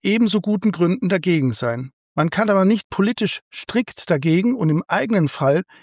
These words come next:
egoistisch dafür sein. Das ist bigott und selbstsüchtig.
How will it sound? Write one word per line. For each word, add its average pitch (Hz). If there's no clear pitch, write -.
egoistisch 151
dafür 156
sein. 120
Das 151
ist -
bigott 175
und 190
selbstsüchtig. 131